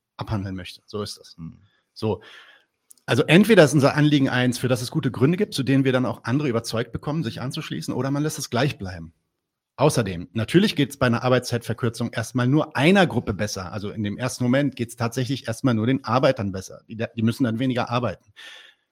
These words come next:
Speaker 1: Und im Kapitalist-, Kapitalismus passiert das tatsächlich zum Schaden der anderen Gruppe. Da, das kriegt man nicht versöhnt. Diese, also die, die Forderung der Arbeitszeitverkürzung kriegt man in dieser Gesellschaft nicht versöhnt. Die laufen gegen andere, gegen Interessen,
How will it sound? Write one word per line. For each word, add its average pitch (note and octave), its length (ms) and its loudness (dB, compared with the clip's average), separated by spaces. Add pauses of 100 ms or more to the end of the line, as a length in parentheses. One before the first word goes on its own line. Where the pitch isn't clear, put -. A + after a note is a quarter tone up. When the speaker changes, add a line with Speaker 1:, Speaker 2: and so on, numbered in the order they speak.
(180)
Speaker 1:
Und G#2+ 120 -2
im A2+ 140 0
Kapitalist-, - 580 -2 (120)
Kapitalismus A#2+ 520 -2
passiert C3 220 -4
das B2 100 -6
tatsächlich B2+ 460 -4
zum B2 140 -2
Schaden A2 280 -2
der - 120 -2
anderen D3+ 200 0
Gruppe. G2+ 260 -8
Da, G#2+ 100 -4 (120)
das - 140 -4
kriegt - 340 2
man B2+ 140 4
nicht A#2+ 180 0
versöhnt. A2 640 -4 (240)
Diese, D3+ 260 -2
also B2 160 -4
die, A#2+ 260 -12
die A#2 100 -10
Forderung F3+ 360 -2
der B2+ 120 -2
Arbeitszeitverkürzung D#3+ 960 -4 (260)
kriegt - 300 -4
man C3+ 100 0
in C3+ 100 -2
dieser A#2 240 -2
Gesellschaft G2 600 -10
nicht - 220 -18
versöhnt. F#2 440 -14
Die F#2 80 -16
laufen C#3+ 480 -2
gegen A#2+ 240 -4
andere, A#2 400 -6
gegen B2 180 -2
Interessen, A2+ 580 -8